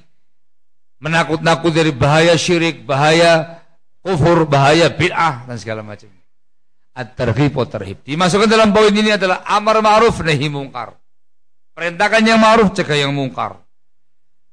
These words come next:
Juga di-, dimasukkan dalam bab ini at-ta'sil wa tahdzir. Ta'sil menerangkan prinsip-prinsip yang benar.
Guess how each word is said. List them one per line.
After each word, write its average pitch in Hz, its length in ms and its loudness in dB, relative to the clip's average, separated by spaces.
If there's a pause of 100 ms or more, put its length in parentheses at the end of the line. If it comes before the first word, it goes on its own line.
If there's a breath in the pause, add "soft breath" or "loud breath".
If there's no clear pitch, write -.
(180)
Juga 165 240 -4
di-, 190 280 4
dimasukkan 190 480 2
dalam 208 320 2
bab 196 160 2
ini 214 240 2
at-ta'sil 196 800 -4
wa 208 80 2
tahdzir. 190 640 0 (960)
Ta'sil 220 800 -4
menerangkan 196 880 -2
prinsip-prinsip 202 960 -2
yang 185 160 2
benar. 156 560 -2